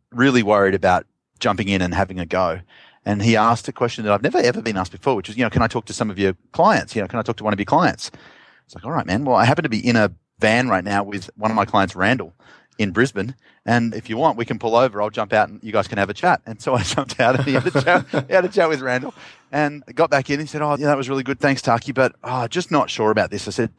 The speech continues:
"So, dude, here's the thing. You know, there's a thirty-day love it or leave it guarantee. And, uh, I don't wanna push you in either direction. If it's not right, maybe it's not right." He said, "Oh, just give me till Monday." So he takes a few days and eventually jumped in. And long story short, since then, he's done about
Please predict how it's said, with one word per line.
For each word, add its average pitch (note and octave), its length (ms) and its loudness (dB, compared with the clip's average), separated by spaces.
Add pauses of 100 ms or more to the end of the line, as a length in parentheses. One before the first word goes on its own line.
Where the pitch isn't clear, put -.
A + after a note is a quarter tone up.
(120)
"So, B2 140 0
dude, A#2 180 0
here's C3+ 120 2
the A2+ 60 2
thing. G2+ 180 -2
You G2 60 0
know, F#2+ 60 0
there's F2+ 140 -6
a G#2+ 40 4
thirty-day A#2 520 4
love A#2+ 200 2
it A#2 60 -4
or G#2+ 40 -8
leave G#2+ 180 0
it A2 40 -4
guarantee. G2+ 500 0
And, F#2+ 200 -10
uh, G2+ 100 4
I A2+ 80 6
don't D3 80 2
wanna G#2 120 -4
push - 180 -10
you G#2+ 60 -8
in F#2 80 -6
either F#2 120 -4
direction. G2+ 420 -4 (280)
If A#2 120 0
it's A#2 120 -6
not C#3+ 140 4
right, G#2+ 200 4
maybe A2 180 2
it's G2+ 140 -8
not F2 140 -4
right." F#2 300 4
He G2+ 100 -8
said, - 140 -2
"Oh, B2 60 4
just C3+ 160 -8
give F3 100 0
me D3 80 0
till A#2+ 180 0
Monday." F#2 400 0
So F#2 220 -6
he G2 120 -4
takes G#2+ 380 -4
a - 100 -20
few G2+ 120 -8
days F2+ 420 2
and F2+ 320 -8
eventually A2 400 0
jumped F2+ 300 0
in. G2 140 0
And G2 320 -2
long E3 180 2
story C3 180 0
short, G#2 220 0
since - 440 -2
then, G#2+ 320 0
he's A#2 180 -4
done B2+ 340 0 (200)
about D#3 360 0